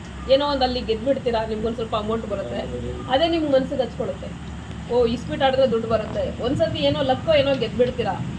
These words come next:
ನಿಮ್ ಮನ್ಸಲ್ಲಿ ಅದು ಆಸೆ ಕುತ್ಕೊಂಡ್ಬಿಡುತ್ತೆ, ಇಸ್ಪೀಟ್ ಆಡಿದ್ರೆ ದುಡ್ಡು ಬರುತ್ತೆ ಅಂತ. So ಅದನ್ನೇ ನೀವು ಅಭ್ಯಾಸ ಮಾಡ್ಕೊಳ್ತಾ ಹೋಗ್ತೀರಾ. So ಅವಾಗ ಏನಾಗುತ್ತೆ, ಒಂದ್ ದಿವಸ ಗೆಲ್ತೀರಾ, ಎರಡ್ ದಿವಸ ಗೆಲ್ತೀರಾ, ಮೂರನೇ ದಿವಸ ಸೋಲ್ತೀರಾ.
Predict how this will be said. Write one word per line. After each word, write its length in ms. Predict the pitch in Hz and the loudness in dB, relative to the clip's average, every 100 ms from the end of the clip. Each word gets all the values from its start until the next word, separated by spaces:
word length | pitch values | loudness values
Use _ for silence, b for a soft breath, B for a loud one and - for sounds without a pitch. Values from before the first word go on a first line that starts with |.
| - 262 | -4 0
ನಿಮ್ 140 | 277 | 2
ಮನ್ಸಲ್ಲಿ 280 | 277 349 302 | 2 2 0
ಅದು 120 | 233 | 0
ಆಸೆ 200 | 240 269 | -4 -4
ಕುತ್ಕೊಂಡ್ಬಿಡುತ್ತೆ, 840 | - - 233 - - - - - | -4 -4 -2 -2 -4 -6 -6 -6
ಇಸ್ಪೀಟ್ 240 | - 285 269 | -4 0 4
ಆಡಿದ್ರೆ 280 | 262 262 226 | 4 4 2
ದುಡ್ಡು 160 | 220 | 0
ಬರುತ್ತೆ 320 | 233 233 - | 0 0 -2
ಅಂತ. 340 | - - 220 180 - - - - - | -4 -4 -2 -2 -4 -6 -6 -6 2
So 60 | |
ಅದನ್ನೇ 340 | 277 254 302 330 | 4 4 2 0
ನೀವು 160 | 311 | 0
ಅಭ್ಯಾಸ 300 | 247 254 262 | 0 0 0
ಮಾಡ್ಕೊಳ್ತಾ 480 | 269 226 214 220 - | -2 -4 -4 -6 -4
ಹೋಗ್ತೀರಾ. 400 | 214 180 170 - - - - | -4 -4 -8 -8 -8 -8 2
So 60 | 277 | 4
ಅವಾಗ 260 | 285 269 | 4 4
ಏನಾಗುತ್ತೆ, 600 | 285 311 285 269 262 277 - - - - - - - | 2 2 0 0 0 -2 -4 -12 -12 -12 -12 -10 0
ಒಂದ್ 180 | 247 269 | 0 2
ದಿವಸ 140 | 277 269 | 0 2
ಗೆಲ್ತೀರಾ, 360 | 254 254 262 | 2 4 2
ಎರಡ್ 300 | 262 226 226 | 4 2 -2
ದಿವಸ 140 | 262 254 | -2 -2
ಗೆಲ್ತೀರಾ, 360 | 240 220 233 220 220 226 | -2 -2 -2 -2 -2 -2
ಮೂರನೇ 200 | 277 269 | 0 0
ದಿವಸ 200 | 262 285 | 0 0
ಸೋಲ್ತೀರಾ. 480 | 269 240 - 214 | 0 0 -2 -6